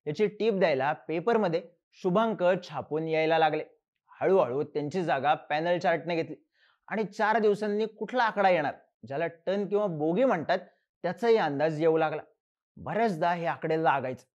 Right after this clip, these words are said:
तर बऱ्याचदा फसायचे. हे पेपरमधल्या आकड्यांची क्रेझ इतकी खतरनाक पसरली होती की कित्येक लोक फक्त या आकड्यांसाठी पेपर विकत घ्यायचे. पण आकडा काढायचं प्रत्येकाचं लॉजिक वेगळं होतं. हा सगळा खेळ अंदाजाचा वाटत असला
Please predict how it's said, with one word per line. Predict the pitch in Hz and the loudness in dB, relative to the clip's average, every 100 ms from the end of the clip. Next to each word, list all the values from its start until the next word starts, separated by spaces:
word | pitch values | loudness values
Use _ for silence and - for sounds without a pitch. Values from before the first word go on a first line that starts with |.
| _ 107 | _ -18
तर | |
बऱ्याचदा | 104 92 160 202 151 107 - _ _ - | -12 -2 0 2 0 -4 -8 _ _ -12
फसायचे. | 185 185 160 - - _ _ _ _ _ | -2 0 -2 -6 -18 _ _ _ _ _
हे | 233 | -8
पेपरमधल्या | 233 - 208 208 247 220 196 220 | -6 -2 -2 0 -2 -2 -2 0
आकड्यांची | 196 196 202 208 202 | 0 -2 -4 -2 -4
क्रेझ | 220 156 156 | -4 -4 -4
इतकी | 165 - 233 - | -6 -8 -10 -12
खतरनाक | 131 180 214 254 | -10 -6 -4 -4
पसरली | 226 - 226 240 | -4 0 2 4
होती | 185 139 - _ _ _ 240 | 2 -2 -16 _ _ _ -10
की | |
कित्येक | 233 220 202 - 233 | -8 -10 -6 0 2
लोक | 208 196 202 - | 4 2 0 -6
फक्त | 139 - 165 | -12 -6 -2
या | 180 170 - | 0 -2 -8
आकड्यांसाठी | 147 - 233 247 185 120 156 | -8 -2 2 2 0 -6 -6
पेपर | 160 170 165 135 175 | -4 -2 -4 0 2
विकत | 170 165 185 | 2 2 2
घ्यायचे. | 160 143 104 - - - - | 0 -2 -6 -14 -14 -12 -12
पण | 95 | -10
आकडा | 113 120 147 180 | -8 -4 0 2
काढायचं | 170 170 165 175 175 | 2 0 0 -2 -4
प्रत्येकाचं | - 147 143 175 165 170 175 | -4 -8 -6 -2 0 0 2
लॉजिक | 156 147 147 | 2 0 -2
वेगळं | 143 139 135 | 0 0 0
होतं. | 120 - _ _ _ _ - | -2 -6 _ _ _ _ -6
हा | 240 | -6
सगळा | 247 - 202 240 240 | -4 -2 2 2 0
खेळ | 160 156 | 0 0
अंदाजाचा | 170 143 165 180 180 175 180 | 0 -2 -2 0 0 0 0
वाटत | 156 151 175 | 2 0 0
असला | 165 - | -2 -4